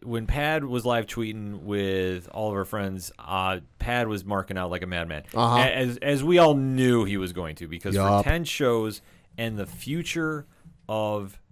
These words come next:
Speaker 1: the Star Wars universe.
Speaker 2: And let's face it, w-, I heard rumors about a couple of these, but most of them, no. So I was like, "All right, don't know where this is going."
Speaker 1: Yeah, I mean, like I said, we heard rumors. I mean, I think the biggest one that came out of this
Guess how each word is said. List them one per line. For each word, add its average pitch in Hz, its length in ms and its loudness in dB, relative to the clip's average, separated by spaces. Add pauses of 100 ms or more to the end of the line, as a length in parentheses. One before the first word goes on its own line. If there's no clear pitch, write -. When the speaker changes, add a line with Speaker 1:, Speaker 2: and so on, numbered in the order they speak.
(140)
Speaker 1:
the 98 360 -4
Star 117 420 -2
Wars 123 540 0
universe. 87 720 -4
Speaker 2:
And 113 60 0
let's 127 160 2
face 165 280 4
it, 123 240 2 (100)
w-, 107 180 -4
I 113 180 2
heard 131 200 2
rumors 143 600 2
about 135 420 2
a 131 60 -14
couple 151 340 -2
of 107 80 -4
these, 90 420 -8 (160)
but 101 320 2 (300)
most 127 420 8
of 117 60 2
them, 98 220 -2
no. 101 440 -2
So - 180 4
I 104 60 6
was 104 120 2
like, 110 140 2
"All 123 120 8
right, 104 280 2 (120)
don't 120 140 2
know 123 100 2
where 104 140 4
this 117 180 4
is 127 120 0
going." 98 340 -4
Speaker 1:
Yeah, 131 320 2
I 101 40 0
mean, 107 180 -4
like 110 120 -2
I 101 40 -2
said, 92 180 -4
we 101 160 -4
heard 175 240 0
rumors. 160 640 0
I 123 220 0
mean, 127 180 -2
I 123 100 0
think 233 200 -4
the 196 100 2
biggest 147 400 0
one 139 200 -2
that 113 100 -2
came 123 320 -6
out 110 200 2
of 95 140 -2
this 90 420 -2